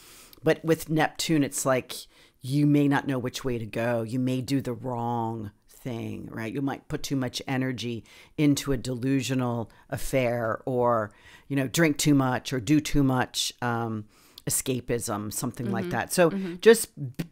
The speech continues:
Speaker 1: put a line in that, uh, just go to the water's edge. You don't have to jump in. Um, you know,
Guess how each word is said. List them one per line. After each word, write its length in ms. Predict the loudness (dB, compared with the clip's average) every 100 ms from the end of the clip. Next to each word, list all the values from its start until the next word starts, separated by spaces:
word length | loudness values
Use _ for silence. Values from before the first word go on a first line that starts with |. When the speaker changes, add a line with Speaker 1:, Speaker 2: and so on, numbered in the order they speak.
| 2
Speaker 1:
put 180 | 6 8
a 80 |
line 560 | 6 6 6 6 6 4
in 140 | 2
that, 400 | 0 -2 -4 -8 -6
uh, 180 | -2 -2
just 200 | -2 2
go 100 | 4
to 80 | 4
the 60 | 6
water's 360 | 8 8 4
edge. 300 | 4 2 0
You 60 | -2
don't 100 | -2
have 100 | -2
to 80 | -2
jump 280 | -2 -2 -4
in. 280 | -4 -6 -10 _ _ _ _
Um, 800 | -4 -2 0 0 -2 -2 -4 -8 -12 -20 _ _
you 100 | -8
know, 220 | -6 -6